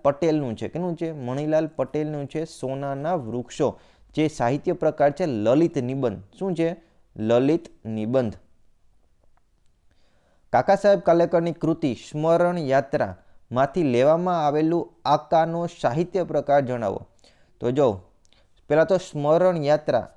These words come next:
એ કોનું છે? કાકા સાહેબ કાલેલકરનું, જે ઉપનામ છે સવાઈ ગુજરાતી છે, એ બધું છે જે ગાંધીજીએ આપેલું હતું.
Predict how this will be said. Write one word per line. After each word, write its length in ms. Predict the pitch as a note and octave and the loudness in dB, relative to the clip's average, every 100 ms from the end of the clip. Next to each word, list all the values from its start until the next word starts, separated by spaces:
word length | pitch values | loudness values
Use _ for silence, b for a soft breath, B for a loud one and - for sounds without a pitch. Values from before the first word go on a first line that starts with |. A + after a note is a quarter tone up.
| - | -8
એ 60 | D3 | -8
કોનું 360 | - F3+ F#3 | -2 -2 -2
છે? 180 | E3 D3+ | -4 -6
કાકા 440 | - - D3+ - D#3+ | -8 -4 -2 2 2
સાહેબ 320 | E3 D#3+ C#3+ - | 4 0 0 2
કાલેલકરનું, 580 | C#3+ D3 C#3+ C3+ C3+ | 4 4 2 -2 -6
જે 240 | C3 A#2+ C#3+ _ _ - | -4 -4 -6 _ _ -10
ઉપનામ 500 | G2 B2+ D3 D3 C#3+ | -8 -8 -4 -4 -4
છે 140 | C3+ | -6
સવાઈ 360 | - C#3 C#3 C3+ | 0 2 2 2
ગુજરાતી 540 | B2+ B2 C#3 C3 C3+ | -2 0 0 0 -4
છે, 120 | C3 | -4
એ 200 | B2 - | -4 -4
બધું 300 | C3 B2+ C#3+ | -4 -4 -4
છે 120 | A2+ F#2 _ b b b b - | -6 -8 _ b b b b -6
જે 320 | B2+ B2 B2 | 0 2 4
ગાંધીજીએ 440 | A#2+ A#2 C#3 C3 | 4 2 0 0
આપેલું 380 | C3 A#2 A#2+ A2+ | 2 2 0 -2
હતું. 220 | G2+ G2 | -4 -10